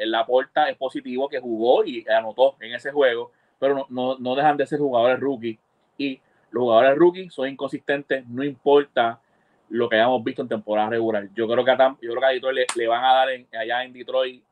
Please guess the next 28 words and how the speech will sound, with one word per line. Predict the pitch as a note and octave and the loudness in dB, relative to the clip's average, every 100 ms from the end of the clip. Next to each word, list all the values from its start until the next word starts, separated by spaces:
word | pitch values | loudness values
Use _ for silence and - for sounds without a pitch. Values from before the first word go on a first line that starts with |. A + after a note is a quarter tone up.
| _ - | _ -10
el, | A#2 A2+ A2 G#2+ G#2 G#2 G#2 | -6 -4 -6 -8 -8 -10 -8
el, | G#2+ A2 G#2+ G#2 G2+ G2+ G#2+ | -4 -4 -4 -6 -8 -8 -4
el | G#2+ A2 | -2 0
domingo. | B2+ G3+ G3 E3 E3 _ _ _ _ _ - | 0 0 0 0 0 _ _ _ _ _ -8
Nuestro | C3 C#3 | -4 0
compañero | B2+ B2 A#2+ C3 D#3 | 0 2 2 4 2
Charlie | F3+ D#3+ D#3+ D#3 | 4 2 2 -2
nos | B2 | -2
va | A#2+ | 0
a | C3 | 0
decir | C3+ D3+ | -2 -8
por | - C3 | -4 -4
qué | - | -2
eso | C#3 D#3+ | -4 -2
no | D3 | 0
va | D3 | 0
a | D3 | 0
pasar, | E3+ - A#2+ - | -2 -2 -4 -4
pero | B2+ | -8
no | A#2 | -6
le | A#2+ | -4
hagan | C3 D3 | -2 -4
caso, | - C3 C3 A#2+ | -2 0 -2 -8
no | A#2+ | -8
le | B2 | -8
crean. | - A#2+ G#2+ D#3 _ _ _ _ _ | -6 -8 -8 -10 _ _ _ _ _
Usted | B2 A2+ - D3 | -14 -6 -4 -2
confíe | C#3 A2 F3 A3 A3 G#3+ | -2 -4 -4 2 2 0